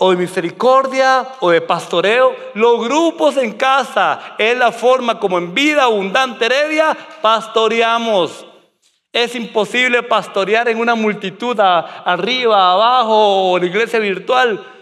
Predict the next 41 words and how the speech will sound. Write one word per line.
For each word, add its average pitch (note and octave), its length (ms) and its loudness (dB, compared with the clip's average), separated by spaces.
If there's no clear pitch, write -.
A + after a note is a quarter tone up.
Una D#4 260 2
iglesia C#4+ 380 0
en A#3+ 100 -2
casa C#4 380 -2
es A3+ 80 -10
donde B3 160 -2
pastoreamos. G#3+ 580 -2
Ahí F#3+ 140 0
donde B3 160 -4
ellos B3 120 -6
me G#3+ 140 -4
llaman, A#3 300 -2
me G#3 80 -4
dicen: G#3 160 -6
"Pastor, G#3 400 0
fulano G#3+ 380 -2
perdió G#3 240 -2
el G#3 100 -8
trabajo, G3+ 400 2
necesita E3 400 -4
comida F#3 460 0
del D3+ 80 0
granero D3+ 400 0
de D3 100 0
Dios. E3+ 400 -4
Pastor, G#3+ 440 0
a E3+ 80 0
alguien F#3+ 240 -4
se - 80 -10
le G#3+ 80 -2
murió G3 640 0
la F#3+ 120 2
mamá, F3+ 400 0
hagamos F#3+ 280 -2
una G#3 140 -2
esquela, G#3+ 560 -2
puede G3+ 180 0
visitarla, G#3+ 540 -2
hagamos F#3+ 240 -2
el G#3 60 -4
funeral, G3+ 680 -2